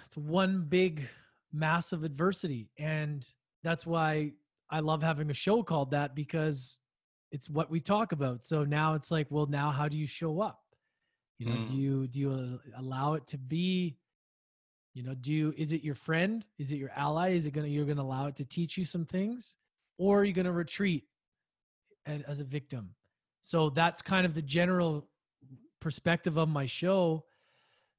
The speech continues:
Speaker 1: is to really help you become more comfortable with adversity. So what are, now, what better time now to really empower yourself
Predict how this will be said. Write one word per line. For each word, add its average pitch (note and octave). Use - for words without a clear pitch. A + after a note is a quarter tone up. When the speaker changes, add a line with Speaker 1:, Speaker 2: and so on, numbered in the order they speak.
Speaker 1:
is E3+
to D#3
really D#3
help E3
you E3+
become D#3
more D3+
comfortable E3+
with C#3
adversity. A#2+
So D3
what D#3
are, D#3
now, D3
what D3
better D#3+
time D#3
now D3
to C3+
really D3
empower D#3
yourself B2